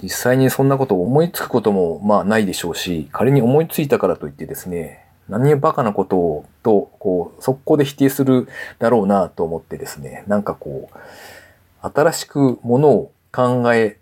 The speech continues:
るというか、変なことを思いついて、それを実践にするということの難しさというかですね、こう、自分の頭がだんだんこう、硬くなっているのかもな、みたいなことをちょっと考えさせられた記事でもありました。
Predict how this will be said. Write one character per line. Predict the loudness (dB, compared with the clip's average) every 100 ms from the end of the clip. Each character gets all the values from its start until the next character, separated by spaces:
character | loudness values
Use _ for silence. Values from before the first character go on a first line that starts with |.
| _
る | -10 -8
と | -6
い | -6
う | -6
か、 | -6 -6 -6 -14 _ _ _ -2
変 | 2 2
な | 0
こ | -2 -6
と | -6
を | -6 -8 -6
思 | 2 2
い | 2
つ | -2 -6
い |
て、 | -4 -8 -6
そ | 0
れ | 4
を | 4
実 | 0 -6 0 2
践 |
に | 2
す | 2 0
る | 2
と | 0
い |
う |
こ | -2 -4
と | -4
の |
難 | 0 -2 0 -4
し | -4
さ | -12
と | -12
い | -14
う |
か | -14
で | -16
す | -18
ね、 | -18 -18 -20 -20 -20 -6
こ | -4
う、 |
自 | 0 2
分 | 2
の | 2
頭 | 0 -2 -2
が | 0
だ | 0
ん | 0
だ | -2
ん |
こ | -2 -4 -4 -6
う、 | -16 -16
硬 | -8 -4 -2
く | 0
な |
っ | -2
て | -2
い |
る | -2
の | 0
か | 0
も | 0
な、 | 2 0
み | 0
た | -4
い |
な | -6
こ | -8
と | -10
を | -10
ち | -14
ょ |
っ |
と | -16 -12
考 | -8 -6 -4
え |
さ | -6 -4
せ | -4
ら | -4
れ | -6
た | -8 -10 -12
記 | -12
事 | -2
で | -2
も | -2
あ | -6
り | -10
ま | -14
し | -14
た。 | -14